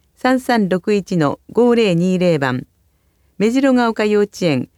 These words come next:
三九五一の二一一五番、目白平和幼稚園、三九五四の零四四八番、四谷新生幼稚園、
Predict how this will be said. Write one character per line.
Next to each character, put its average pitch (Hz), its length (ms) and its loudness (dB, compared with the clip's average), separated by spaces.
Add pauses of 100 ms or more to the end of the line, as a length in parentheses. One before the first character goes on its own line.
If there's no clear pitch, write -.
(120)
三 269 260 0
九 254 240 0
五 208 240 2
一 202 220 -4
の 147 320 -2
二 214 260 0
一 147 240 -2
一 165 220 -4
五 170 180 2
番、 127 300 -4 (600)
目 247 140 0
白 175 240 0
平 208 220 0
和 208 80 0
幼 202 160 2
稚 196 240 -4
園、 139 240 -2 (240)
三 269 240 0
九 247 260 -2
五 208 220 2
四 185 300 0
の 139 240 -2 (120)
零 240 240 2
四 226 160 0
四 170 260 0
八 170 260 -4
番、 131 240 -4 (420)
四 202 160 0
谷 208 320 -2
新 254 260 0
生 233 260 -2
幼 214 160 0
稚 208 220 -6
園、 135 220 0